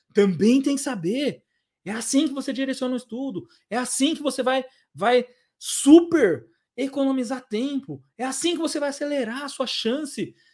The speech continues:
os seus estudos direcionados e a sua chance de aprovação. Então aqui tô batendo na tecla disso, porque a D D D um é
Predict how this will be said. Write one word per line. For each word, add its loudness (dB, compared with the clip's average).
os -12
seus -2
estudos -6
direcionados -4
e 2
a -2
sua -4
chance 0
de -4
aprovação. -4
Então 0
aqui -4
tô 4
batendo 0
na -2
tecla 0
disso, -4
porque -10
a -4
D -6
D -6
D -4
um -2
é -6